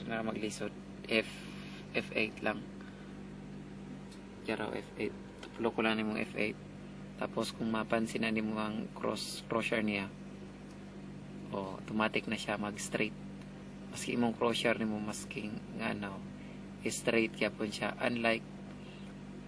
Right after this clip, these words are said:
unlike kung dili nimo makakuan, ma-off tong ortho man na siya. Tanaw nimo diri, oh. O, naka-on ang ortho.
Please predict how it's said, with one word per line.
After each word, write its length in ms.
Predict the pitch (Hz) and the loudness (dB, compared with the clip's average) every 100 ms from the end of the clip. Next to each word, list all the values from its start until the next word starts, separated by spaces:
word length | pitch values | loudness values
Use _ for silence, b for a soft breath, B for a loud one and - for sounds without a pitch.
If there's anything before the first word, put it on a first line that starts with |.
| - - | -10 -2
unlike 320 | 120 120 117 | 2 4 4
kung 160 | 113 113 | 4 4
dili 240 | 117 117 | 4 4
nimo 240 | 123 117 110 | 2 0 0
makakuan, 560 | 110 107 101 107 107 104 - - - - | 0 0 0 2 2 0 -8 -12 -10 -2
ma-off 320 | 107 123 113 - - - - - - | 2 4 2 -2 -8 -10 -10 -10 0
tong 340 | 110 107 110 - - | 0 2 -4 -4 4
ortho 400 | 117 - 120 113 | 4 4 2 4
man 160 | 107 | 2
na 80 | - | 0
siya. 160 | - - - B B B - | -4 -6 -8 B B B -6
Tanaw 320 | 101 104 110 | -2 0 2
nimo 240 | 107 101 101 95 | 0 0 -2 -4
diri, 240 | - - | -2 -2
oh. 140 | - - - - - - - - - - - - - - - - - - - - - | -2 -8 -10 -12 -12 -12 -12 -12 -12 -12 -10 -12 -12 -12 -12 -12 -12 -12 -12 -6 -2
O, 160 | 110 | 0
naka-on 560 | 107 98 - - 120 120 | 0 0 0 6 6 6
ang 160 | 113 107 | 2 4
ortho. 480 | 107 104 - 120 | 4 4 6 6